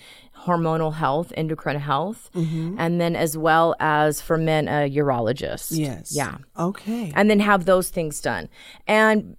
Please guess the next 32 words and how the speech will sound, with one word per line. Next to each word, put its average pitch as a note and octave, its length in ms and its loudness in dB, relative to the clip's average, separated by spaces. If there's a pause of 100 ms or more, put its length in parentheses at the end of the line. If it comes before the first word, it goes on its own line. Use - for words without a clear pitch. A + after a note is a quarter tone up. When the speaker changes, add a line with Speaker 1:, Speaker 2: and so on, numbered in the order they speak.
Speaker 1:
if G#3+ 220 4
there's A#3 220 6
a A3 80 4
lack F3+ 280 2
of G3 120 -2
hormones G3 520 2
taking G3+ 320 -2
place, G3 720 -2
then F3 600 0 (100)
those F#3+ 380 4
can F3 400 -2
be D#3 600 -4 (140)
replenished - 840 -4
with E3 220 -2
a E3+ 60 -4
Speaker 2:
Mm-hmm. D#3 100 -6
Speaker 1:
physician's D#3 480 -2
help C3 340 -6 (520)
and E3 360 -2
two F#3 120 -4
people, D3+ 460 -2
you E3 100 -4
know, D#3 120 -2
the D3+ 80 2
doctor C#3+ 340 0
and C#3 80 -4
the C3+ 60 -6
patient - 340 -4
working C#3 260 -6
together C3+ 440 -6
with - 220 -8
that. - 280 -6